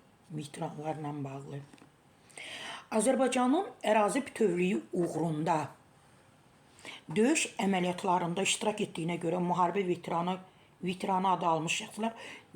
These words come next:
dövlət, peşə, təhsil müəssisələrində ödənişli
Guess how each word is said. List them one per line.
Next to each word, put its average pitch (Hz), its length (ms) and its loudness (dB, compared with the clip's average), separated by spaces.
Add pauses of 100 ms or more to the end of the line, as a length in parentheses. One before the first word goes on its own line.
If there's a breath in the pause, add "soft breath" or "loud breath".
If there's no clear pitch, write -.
(100)
dövlət, 214 480 6 (400 loud breath)
peşə, 226 380 2 (100)
təhsil 214 400 2
müəssisələrində 185 720 0 (560 loud breath)
ödənişli 220 640 2